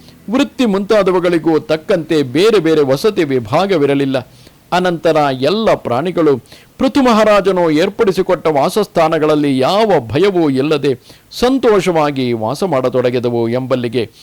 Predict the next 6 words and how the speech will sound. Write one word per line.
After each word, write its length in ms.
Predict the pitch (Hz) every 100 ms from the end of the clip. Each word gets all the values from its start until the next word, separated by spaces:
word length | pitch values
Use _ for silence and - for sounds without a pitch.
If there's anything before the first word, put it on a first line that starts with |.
| - - -
ಮಹಾಪುರಾಣವು 920 | 175 196 220 196 185 175 170 165 156
ಪಾರಮಹಂಸ 760 | 147 147 190 233 240 240 262 269
ಸಂಹಿತೆಯೂ 640 | 247 226 220 208 202 180
ಆಗಿರುವ 440 | 160 170 175 170 151
ಶ್ರೀಮದ್ 480 | 156 160 151 120 104
ಭಾಗವತದಲ್ಲಿ 760 | 127 202 185 - 147 147 135